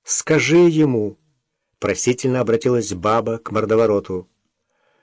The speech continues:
«Не, Дашка, я ему ничего говорить не буду», покачал тот головой. «Я согласен. Такое чмо мочить надо. А фиг ли?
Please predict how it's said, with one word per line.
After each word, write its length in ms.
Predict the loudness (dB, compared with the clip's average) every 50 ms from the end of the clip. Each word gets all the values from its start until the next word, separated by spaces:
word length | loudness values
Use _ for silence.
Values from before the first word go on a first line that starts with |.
| _ _ _
«Не, 500 | 0 2 4 6 6 6 6 6 6 6 4
Дашка, 440 | 4 4 2 2 0 -6 -8 -8 -4
я 320 | 0 2 4 4 4 4
ему 300 | 2 2 2 2 2 2
ничего 460 | 2 0 -2 0 2 2 4 4 4
говорить 460 | 4 4 4 4 4 2 2 -2 -2
не 80 | -2 -2
буду», 480 | 0 0 -2 -2 -2 -2 -6 -6 -8 -10 _ _ _ _ _ _ _ _
покачал 480 | -6 -6 -4 -6 -2 -2 -2 -2 -2
тот 300 | -6 -4 -2 0 0 0
головой. 580 | 0 -2 0 0 0 0 -2 -2 -2 -4 -6 -12 _ _ _ _ _ _ _
«Я 340 | -2 0 2 4 4 4 2
согласен. 720 | 2 0 0 0 2 2 2 2 0 -2 -6 -6 -8 -8 -10 _ _ _ _ _ _ _ _ _ _ _ _ _ _
Такое 580 | -2 -2 -2 2 4 4 6 8 8 6 6 4
чмо 520 | 2 0 2 4 4 4 4 4 4 2
мочить 480 | 2 0 0 0 0 -2 -2 -4 -2 -2
надо. 440 | -2 0 2 2 2 2 2 0 -6 _ _ _ _ _ _ _ _ _ _ _
А 160 | 0 2 2
фиг 360 | 2 0 0 -2 -2 -2 -6
ли? 220 | -14 -16 -16 -18